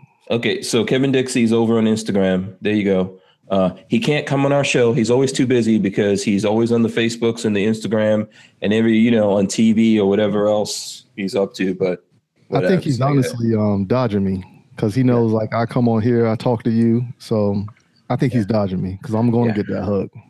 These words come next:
Speaker 2: I guarantee
Speaker 1: Oh,
Speaker 2: it.
Speaker 1: yeah. Um, from what I heard, Kevin wants more than a hug from you. He, he, you know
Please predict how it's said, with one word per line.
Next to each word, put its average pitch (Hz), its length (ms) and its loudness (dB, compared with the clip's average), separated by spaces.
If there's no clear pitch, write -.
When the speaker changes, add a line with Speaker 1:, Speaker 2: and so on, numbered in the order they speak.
Speaker 2:
I 110 80 -4
guarantee 101 320 0
Speaker 1:
Oh, 85 200 -2
Speaker 2:
it. - 80 -20
Speaker 1:
yeah. 90 300 -2
Um, 92 480 0
from 160 220 0
what 196 120 2
I 214 140 2
heard, 175 260 2
Kevin 165 380 2
wants 151 200 0
more 147 220 2
than 135 160 2
a 110 60 2
hug 110 240 0
from 92 180 -2
you. 85 120 -2
He, 98 260 -2
he, 101 220 -4
you 95 60 0
know 87 260 -2